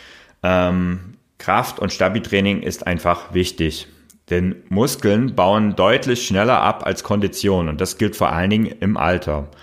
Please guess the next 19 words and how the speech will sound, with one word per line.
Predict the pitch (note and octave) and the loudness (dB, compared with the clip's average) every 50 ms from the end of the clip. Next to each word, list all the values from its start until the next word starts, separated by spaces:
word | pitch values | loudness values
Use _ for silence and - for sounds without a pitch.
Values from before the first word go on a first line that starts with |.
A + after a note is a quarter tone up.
| - - - - - | -20 -20 -20 -12 -6
Und | F2+ F#2 G2 | -4 -4 -2
überhaupt | F2 F#2+ F2 E2+ G2+ A2+ B2 A#2 - - - - | 0 0 2 4 4 4 4 4 2 -4 -4 0
Dehnen, | G2 G2 A2 A#2+ A#2+ A#2+ A#2+ A#2 | 2 2 4 4 2 2 2 0
Krafttraining, | - - F2+ G#2 - - - - F#2+ F2+ F2 F2+ - | 0 0 -2 -2 -2 -4 -8 -4 -2 -2 -2 -2 -2
all | - F#2 A2 B2+ | 0 0 0 2
diese | C3+ C#3+ B2+ A#2+ | 0 -2 -2 -4
Dinge, | - - A2 A#2+ A#2+ G2+ | -4 -2 0 0 0 0
die | F2 F2+ | 0 -2
solltest | D#2+ D#2+ F#2 G#2 G#2+ A#2 - - | -2 0 0 0 0 -2 -4 -4
du | G#2 - | -6 -6
unbedingt | - - B2+ D3+ E3+ D3+ C#3 G#2+ A#2+ A#2+ C3 C#3 C3+ C3+ C3 - - - - _ - | -4 -2 0 0 2 0 0 2 2 2 2 0 -2 -4 -8 -14 -20 -20 -20 _ -4
be-, | A2+ G#2+ G2 - - - _ - | -4 -4 -4 -4 -12 -20 _ -8
äh, | - D#2+ F#2 F#2+ | -4 -2 0 0
als | - - F#2 F#2 - | 0 -2 -2 -4 -4
Bestandteil | - F#2+ - - F#2+ A2+ C3+ - B2 A2 G#2+ | -6 -6 -2 -2 0 0 0 0 0 0 0
zu | - G2+ | -2 -2
deinem | E2+ F2+ F2+ F#2+ F#2 F#2 E2+ - | -2 0 0 0 0 -2 -4 -6
Training | - - G2 G2 A2 A#2+ C3 B2+ | -8 -4 -2 0 0 2 2 2
machen, | B2 A2+ A2+ A#2+ C3 C3 | 0 0 0 0 -4 -6